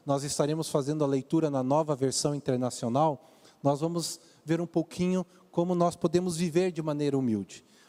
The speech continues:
O apóstolo Paulo escreve lá: "Se por estarmos em Cristo nós temos alguma motivação, alguma exortação de amor,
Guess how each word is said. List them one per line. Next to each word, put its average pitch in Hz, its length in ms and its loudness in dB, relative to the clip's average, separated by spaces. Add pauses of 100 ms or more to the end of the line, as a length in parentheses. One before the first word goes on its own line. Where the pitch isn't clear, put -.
(100)
O 151 80 4
apóstolo 196 400 2
Paulo 185 260 2
escreve 170 380 0
lá: 117 240 2 (520)
"Se - 160 2
por 208 240 2
estarmos 214 600 0
em 196 120 0
Cristo 175 460 0
nós 151 300 0
temos 180 440 0
alguma 151 420 2
motivação, 185 840 -2 (640)
alguma 180 720 2
exortação 202 960 0
de 190 100 0
amor, 170 400 2